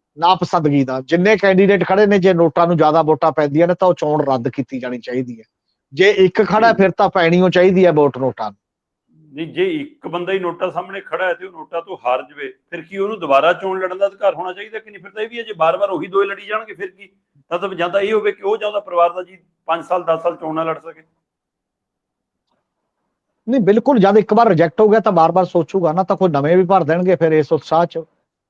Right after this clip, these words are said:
Speaker 1: ਵੀ
Speaker 2: ਹੂੰ,
Speaker 1: ਭਾਈ
Speaker 2: ਹੂੰ,
Speaker 1: ਸਾਨੂੰ ਵੀ ਆਉਣਾ ਚਾਹੀਦਾ, ਨੋਟਾਂ ਫਿਰ ਵੀ ਉੱਥੇ ਹੀ ਖੜਾ ਹੋਏਗਾ। ਉਹ ਤਾਂ ਕੋਈ ਗੱਲ ਨਹੀਂ, ਉਹ ਤਾਂ ਚੱਲੂਗਾ ਹੀ ਫਿਰ। ਪਹਿਲਾਂ ਇੱਕ ਆਪਸ਼ਨ ਹੈ ਲਾਜੀਕਲੀ ਕਿ ਕੀ ਇਹ ਹੋਣਾ ਚਾਹੀਦਾ ਜਾਂ ਨਹੀਂ। by hook
Speaker 2: ਨਹੀਂ।
Speaker 1: or crook, ਅਨਪੋਜ਼ਡ ਇੱਕ ਬੰਦਾ ਜਿੱਤ ਗਿਆ।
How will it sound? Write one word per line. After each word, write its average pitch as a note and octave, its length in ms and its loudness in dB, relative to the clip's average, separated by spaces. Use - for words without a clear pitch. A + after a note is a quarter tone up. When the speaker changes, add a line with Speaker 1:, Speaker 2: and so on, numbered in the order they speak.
Speaker 1:
ਵੀ C#3 80 -8
Speaker 2:
ਹੂੰ, B2+ 80 -6
Speaker 1:
ਭਾਈ D3 160 0
Speaker 2:
ਹੂੰ, C#3+ 80 2
Speaker 1:
ਸਾਨੂੰ C#3+ 320 -2
ਵੀ D#3+ 60 0
ਆਉਣਾ D#3 200 2
ਚਾਹੀਦਾ, E3 340 2
ਨੋਟਾਂ D3 360 2
ਫਿਰ C#3+ 200 2
ਵੀ F3 120 2
ਉੱਥੇ E3+ 200 2
ਹੀ D#3+ 60 2
ਖੜਾ E3+ 200 0
ਹੋਏਗਾ। D#3+ 320 0
ਉਹ F3 120 0
ਤਾਂ F#3+ 160 -2
ਕੋਈ G3 160 2
ਗੱਲ F#3+ 240 0
ਨਹੀਂ, F#3 160 -2
ਉਹ F#3+ 80 0
ਤਾਂ F3+ 120 -2
ਚੱਲੂਗਾ F3+ 400 0
ਹੀ F3 60 2
ਫਿਰ। E3 180 -2
ਪਹਿਲਾਂ G#3+ 260 4
ਇੱਕ G#3 160 0
ਆਪਸ਼ਨ F#3+ 440 2
ਹੈ F3 120 2
ਲਾਜੀਕਲੀ D3 720 2
ਕਿ G3 120 2
ਕੀ G3 300 0
ਇਹ A3 100 6
ਹੋਣਾ D3+ 340 0
ਚਾਹੀਦਾ G3+ 400 2
ਜਾਂ F3 160 2
ਨਹੀਂ। B2+ 240 -4
by F3 140 4
hook F#3+ 140 6
Speaker 2:
ਨਹੀਂ। F3 120 0
Speaker 1:
or G3 180 4
crook, F#3 400 2
ਅਨਪੋਜ਼ਡ F3 420 2
ਇੱਕ E3+ 160 -2
ਬੰਦਾ D#3+ 280 2
ਜਿੱਤ C#3 240 0
ਗਿਆ। A#2+ 260 -6